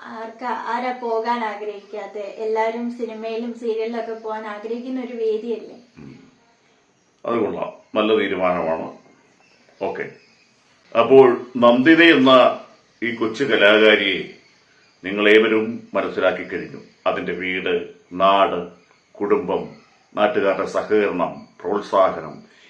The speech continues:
Speaker 2: എന്നിവയൊക്കെ കൊണ്ട് ഉയർന്നു വരാൻ ആഗ്രഹിക്കുന്ന ഒരു കലാകാരിയാണ്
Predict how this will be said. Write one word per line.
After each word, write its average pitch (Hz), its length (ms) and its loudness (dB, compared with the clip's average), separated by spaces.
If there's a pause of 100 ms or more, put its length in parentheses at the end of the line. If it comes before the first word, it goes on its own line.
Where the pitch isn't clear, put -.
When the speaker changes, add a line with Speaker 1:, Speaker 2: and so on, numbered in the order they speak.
Speaker 2:
എന്നിവയൊക്കെ 160 720 6
കൊണ്ട് 117 480 0 (380)
ഉയർന്നു 123 360 2
വരാൻ 117 320 6
ആഗ്രഹിക്കുന്ന 98 880 0 (100)
ഒരു 87 100 -10
കലാകാരിയാണ് 87 840 -4